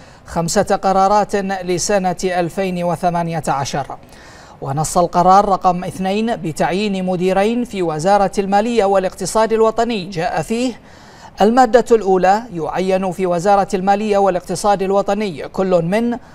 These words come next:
رغدان صالح عبد الرسول مديرا لإدارة سياسة الإيرادات العامة، هالة عبد الرحمن سيادي مديرا لإدارة إدارة الكفاءة المركزية.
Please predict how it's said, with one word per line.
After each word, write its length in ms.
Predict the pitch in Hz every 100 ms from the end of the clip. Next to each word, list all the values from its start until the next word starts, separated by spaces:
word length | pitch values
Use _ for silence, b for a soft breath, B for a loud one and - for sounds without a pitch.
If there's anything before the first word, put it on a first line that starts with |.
| B B
رغدان 680 | 170 180 175 185 196 220 226 -
صالح 500 | - 196 175 151 165
عبد 140 | 156
الرسول 540 | 170 170 - 233 226 208
مديرا 460 | 190 202 226 202 208
لإدارة 800 | 208 180 170 180 190 185 208
سياسة 500 | 185 175 170 180 196 175
الإيرادات 640 | 185 185 170 170 175 190 -
العامة، 460 | 185 220 214 156 127 - b b b b b b
هالة 340 | 202 196 175
عبد 260 | 208 175 156
الرحمن 440 | 151 - 196 180
سيادي 540 | 143 180 165 175 240 202 B B B
مديرا 480 | 175 185 233 233 220
لإدارة 840 | 226 233 175 196 175 208 220 214 202
إدارة 600 | 214 196 175 190 233 254 240
الكفاءة 680 | 233 226 196 185 - 170 185
المركزية. 760 | 156 - - 214 220 147 113